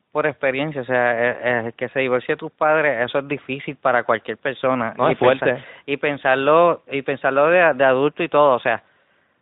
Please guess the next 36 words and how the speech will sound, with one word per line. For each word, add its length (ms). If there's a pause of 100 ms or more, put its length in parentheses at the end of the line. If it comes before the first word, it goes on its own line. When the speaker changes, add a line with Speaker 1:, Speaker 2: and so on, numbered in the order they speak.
(140)
Speaker 1:
usted 320
piense 420
bien 300
con 160
qué 160
va 120
a 60
tener 280
un 140
hijo, 280 (160)
si 240
es 300
un 240
UPS, 400
si 60
es 160
cualquier 280
cosa, 460
como 320
quiera, 420 (500)
biológicamente 760
su, 260
es 220
su 140
padre. 400
Speaker 2:
Y 80
que 100
es 40
una 180
responsabilidad. 800 (300)
Speaker 1:
Sea 200
lo 120
que 140
sea, 320
o 40
sea, 220